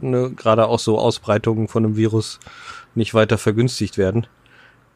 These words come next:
Ich selbst, äh, hab zum Glück in der letzten Zeit, was heißt zum Glück, eigentlich schade, aber sowieso nicht die Zeit gehabt, viel in, in Stores zu spielen. Entsprechend mein, mein, mein Spiel mit Echtkarten eher auf privaten Rahmen gehalten.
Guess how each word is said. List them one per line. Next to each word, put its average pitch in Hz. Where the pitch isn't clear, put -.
Ich -
selbst, -
äh, -
hab 123
zum 120
Glück 123
in 127
der 117
letzten 117
Zeit, 117
was 101
heißt 98
zum 92
Glück, 104
eigentlich 101
schade, 110
aber 104
sowieso 107
nicht 127
die 120
Zeit 113
gehabt, 107
viel 107
in, 104
in 101
Stores 107
zu 120
spielen. 120
Entsprechend 107
mein, 104
mein, 104
mein 101
Spiel -
mit 104
Echtkarten 101
eher 101
auf 95
privaten 101
Rahmen 113
gehalten. 113